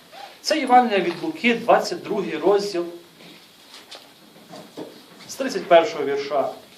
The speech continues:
Луки двадцять два тридцять один. «І промовив Господь: Симоне, Симоне, ось сатана зажадав вас, щоб вас пересіяти, мов ту пшеницю.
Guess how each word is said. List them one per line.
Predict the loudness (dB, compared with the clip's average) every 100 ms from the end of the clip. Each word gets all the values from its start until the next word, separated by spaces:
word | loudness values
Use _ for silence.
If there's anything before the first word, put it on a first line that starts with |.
| -14
Луки | -12 -10 -6
двадцять | -2 -4 -4 -2
два | 0
тридцять | 0 -6 -12
один. | -10 -8 -8 -12 -20 _ _ _ _ _ _ _ -18 -6
«І | 0
промовив | 4 6 6 6
Господь: | -2 -4 0 2 0 -8 -20 -20 -20 _ -6
Симоне, | 0 2 2 0 -2 -4 -2
Симоне, | 0 0 -2 -4 -6 -14 -20 -20 -20 _ _ 4
ось | 8 8 6 2
сатана | 2 4 4 4 4
зажадав | 2 -2 -4 -2 6 8 8 4 2
вас, | 6 8 6 0
щоб | -4 4
вас | 4 4
пересіяти, | 2 4 4 0 -2 0 2 4
мов | 6 4 2
ту | -6
пшеницю. | -8 -8 -6 -4 -6 -10